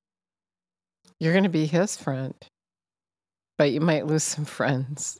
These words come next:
as well. People aren't gonna like you because the truth isn't, isn't always something somebody wants to hear.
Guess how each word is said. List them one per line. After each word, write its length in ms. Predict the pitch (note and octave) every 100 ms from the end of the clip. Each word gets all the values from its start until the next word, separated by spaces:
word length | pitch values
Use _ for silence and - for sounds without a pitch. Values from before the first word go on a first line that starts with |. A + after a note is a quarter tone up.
| _
as 200 | D3 C3+
well. 420 | D3 D3 C3 D#3+ - _ _ _ _ _ _ _ _ _ _ _ _ _ _ _ _ _ _ _ -
People 280 | - G3+ F3+
aren't 180 | E3+ E3
gonna 180 | D#3+ D3+
like 340 | D3+ F3 -
you 80 | C#3+
because 500 | D3 - D3 C3+ -
the 120 | E3+
truth 560 | - - G3+ A3 E3 - _ _ _ _ _ _ _ _ _ _ _ _ D#3
isn't, 420 | E3+ F3 D#3 - _ _ _ -
isn't 340 | D#3+ E3+ - -
always 380 | D#3+ D#3+ E3 D#3+
something 640 | - E3 E3 D#3+ D3+ D3+ -
somebody 420 | - D#3+ D3 D3
wants 360 | C#3+ C#3+ C#3 -
to 80 | -
hear. 480 | - F3 F3 C3+